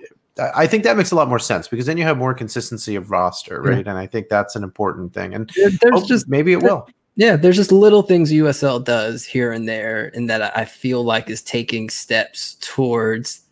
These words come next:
Speaker 2: that kind of breaking off from, from the M L S combination thing and doing their own thing. And you look at it from academy contracts, pro contracts, like, I, I just feel, I feel like we're, we're starting to see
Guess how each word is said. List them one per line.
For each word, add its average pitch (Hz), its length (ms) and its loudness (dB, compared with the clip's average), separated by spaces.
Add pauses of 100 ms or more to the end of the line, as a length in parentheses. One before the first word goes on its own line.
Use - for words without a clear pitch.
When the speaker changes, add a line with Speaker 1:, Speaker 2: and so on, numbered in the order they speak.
(220)
Speaker 2:
that 113 200 -2
kind 117 220 -2
of 113 100 -8
breaking 113 400 -2
off 107 460 -4
from, 113 360 -6
from 113 220 -8
the 110 120 -6
M 107 140 -2
L 110 220 -4
S 107 340 -4
combination 110 800 -4
thing - 260 -8
and 57 140 -8
doing 57 240 -6
their 57 160 -6
own - 180 -8
thing. 110 380 -8
And 104 120 -10
you 110 140 -6
look 110 160 -2
at 110 180 0
it 110 120 -4
from 110 440 0
academy 110 520 0
contracts, 113 720 0
pro 117 240 -2
contracts, 110 640 -2
like, 113 240 0 (360)
I, 120 200 0
I - 20 4
just 127 220 0
feel, 127 500 2 (100)
I 139 100 0
feel 120 240 -2
like 117 260 0
we're, 127 180 -8
we're 127 140 -4
starting 123 420 0
to 113 80 -4
see 110 560 -4